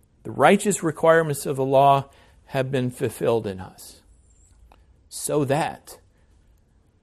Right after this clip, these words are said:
we might walk not according to the flesh, but according to the Spirit.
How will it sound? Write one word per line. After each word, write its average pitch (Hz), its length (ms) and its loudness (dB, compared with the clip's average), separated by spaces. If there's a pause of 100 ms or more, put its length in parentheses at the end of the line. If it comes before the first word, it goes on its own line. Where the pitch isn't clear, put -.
(680)
we 120 120 -4
might 123 260 -4
walk 120 380 0
not 120 240 -2
according 104 480 -6
to - 80 -18
the 98 120 -12
flesh, - 520 -12 (420)
but 98 140 -10
according 90 460 -12
to - 120 -18
the - 80 -14
Spirit. - 460 -18